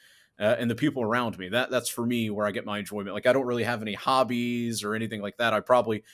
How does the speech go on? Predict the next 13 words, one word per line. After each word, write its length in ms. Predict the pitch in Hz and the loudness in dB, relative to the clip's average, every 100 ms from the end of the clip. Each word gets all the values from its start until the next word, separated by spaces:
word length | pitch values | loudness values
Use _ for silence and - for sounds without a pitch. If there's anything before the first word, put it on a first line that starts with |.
| _ | _
work 200 | 147 170 | 6 6
a 20 | 147 | 8
little 160 | 147 | 6
more 220 | 131 139 | 8 8
than 100 | 131 | 6
I 120 | 120 107 | 4 2
should. 560 | - 131 131 131 123 _ _ _ _ _ | 2 2 4 2 -2 _ _ _ _ _
Uh, 220 | 104 107 | -4 -2
like, 140 | 104 113 | -2 0
I, 160 | 131 - | 0 0
I'll, 280 | 120 123 - - | 0 -2 -6 -8
I've, 180 | 117 - _ - - | -6 -8 _ -20 -16
as, 160 | 117 | -14